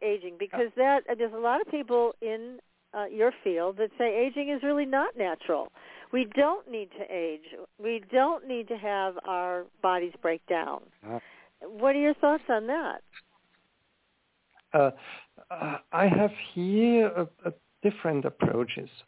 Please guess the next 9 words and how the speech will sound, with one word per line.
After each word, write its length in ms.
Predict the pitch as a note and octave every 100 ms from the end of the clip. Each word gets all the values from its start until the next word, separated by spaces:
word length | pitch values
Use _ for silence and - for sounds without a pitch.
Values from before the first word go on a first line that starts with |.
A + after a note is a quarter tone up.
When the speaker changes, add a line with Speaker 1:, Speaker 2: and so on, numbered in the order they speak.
| _ _ F#3
Speaker 2:
Uh, 100 | D#3+ C#3+ - -
first 240 | A3 G#3+
of 220 | E3+ B2+
all 420 | B2+ C#3 E3 F3 D3
is, 240 | C#3+ D#3+ - - - - - -
uh, 260 | D#3 D#3 - -
uh, 40 | C#3+ - -
uh, 120 | E3 D3+ - -
imagine 1000 | D#3+ D3+ C#3 C3+ D#3+ D#3+ B2 C3+ F#3 -